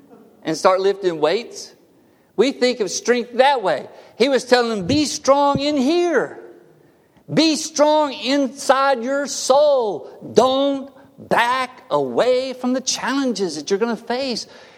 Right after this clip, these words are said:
because I am going to be with you. I'm gonna be with you.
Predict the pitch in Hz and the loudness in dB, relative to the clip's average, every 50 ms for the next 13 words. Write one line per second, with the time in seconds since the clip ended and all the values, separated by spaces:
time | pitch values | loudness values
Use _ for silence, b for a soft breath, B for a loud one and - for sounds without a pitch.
0 | B B - 180 - - 196 180 185 - - - 160 185 208 226 233 233 220 196 | B B -6 -4 -2 2 0 0 2 0 -4 -2 -2 -2 -2 -2 -2 -2 -2 -2
1 | 208 233 240 240 233 247 247 240 240 233 254 269 262 262 269 254 247 226 175 127 | -2 -2 -2 -2 -2 -2 -2 -2 -2 -2 -2 -4 -4 -6 -6 -4 -4 -4 -4 -6
2 | 120 - - _ _ _ _ _ _ _ _ _ _ _ _ _ _ _ _ _ | -8 -16 -20 _ _ _ _ _ _ _ _ _ _ _ _ _ _ _ _ _
3 | _ _ _ _ _ _ - 151 196 220 226 240 247 254 247 240 247 247 233 247 | _ _ _ _ _ _ -8 -6 -4 -4 -2 -2 -2 -2 -2 -2 -4 -4 -4 -6
4 | 254 247 - - 170 160 135 123 | -8 -8 -8 -8 -8 -8 -8 -10